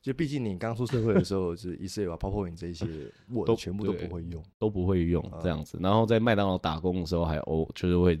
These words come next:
Speaker 2: 迟到这样子。啊，
Speaker 1: <laughs>
Speaker 2: 啊，同事就上早班就已经很辛苦了，这样也还迟到这样子。
Speaker 1: <laughs>
Speaker 2: 之前真的是有很多习惯上不是很好，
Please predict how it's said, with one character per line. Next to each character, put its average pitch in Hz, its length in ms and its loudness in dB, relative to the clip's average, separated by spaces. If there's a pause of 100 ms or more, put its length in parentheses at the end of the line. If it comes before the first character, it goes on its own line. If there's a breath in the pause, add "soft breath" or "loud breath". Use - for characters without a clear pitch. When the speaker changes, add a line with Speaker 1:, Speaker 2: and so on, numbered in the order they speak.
(140)
Speaker 2:
迟 78 340 -6
到 80 260 -4
这 80 80 -10
样 76 160 -12
子。 76 100 -12
啊， 104 280 -6
Speaker 1:
<laughs> 120 80 -8
Speaker 2:
啊， 113 60 -2
同 107 280 -2
事 110 220 0
就 120 160 2
上 120 240 0
早 92 160 2
班 117 180 4
就 123 120 2
已 101 40 2
经 110 120 0
很 90 100 0
辛 107 240 -2
苦 92 220 0
了， 80 80 2
这 92 40 4
样 101 160 6
也 87 100 2
还 92 60 4
迟 82 320 -4
到 87 280 -2
这 87 60 -6
样 82 140 -10
子。 120 160 -8 (260 loud breath)
Speaker 1:
<laughs> - 220 -20
Speaker 2:
之 170 140 -2
前 156 160 4
真 131 160 2
的 110 60 0
是 104 340 2
有 107 180 6
很 101 160 2
多 98 160 4
习 90 240 0
惯 90 240 4
上 80 380 -2 (220)
不 92 80 0
是 92 160 2
很 78 180 -6
好， 82 260 -4